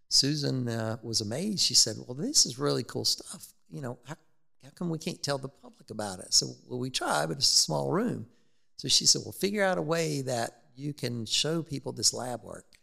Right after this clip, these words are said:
and show all these amazing, uh, projects that you're doing, what you're saving." Uh, Coral Reef Project was one that, uh, she really, uh, really liked a lot. And it's the,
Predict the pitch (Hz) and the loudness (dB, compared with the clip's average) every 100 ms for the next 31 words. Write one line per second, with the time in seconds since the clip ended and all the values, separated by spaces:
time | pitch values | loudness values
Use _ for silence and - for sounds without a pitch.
0 | _ _ _ _ 117 - 160 139 135 156 | _ _ _ _ 2 2 2 0 -2 -2
1 | 113 117 120 110 110 110 - 113 107 101 | -4 -2 0 0 -2 -10 -8 -6 -4 -6
2 | - 139 - - 107 - 95 101 98 98 | -4 -4 -4 -4 -4 -10 -10 -12 -14 -8
3 | 110 117 - - 151 147 98 92 _ _ | -6 -4 2 2 2 -2 -6 -16 _ _
4 | _ _ _ _ 107 107 104 104 - _ | _ _ _ _ -10 -6 -6 -8 -14 _
5 | - 151 143 127 139 135 120 110 104 104 | -8 0 0 2 0 -2 -4 -4 -4 -10
6 | - - 117 113 110 107 104 - - 120 | -8 -6 -4 -2 -2 -2 -6 -8 -6 -4
7 | 104 101 127 117 120 113 110 - _ - | -2 0 0 0 0 -2 -4 -12 _ -20
8 | 110 - 127 113 104 104 - 107 101 110 | -18 -4 -2 0 -2 -4 -4 -4 -4 -6
9 | 113 127 147 - 120 107 | -6 -4 2 4 4 -2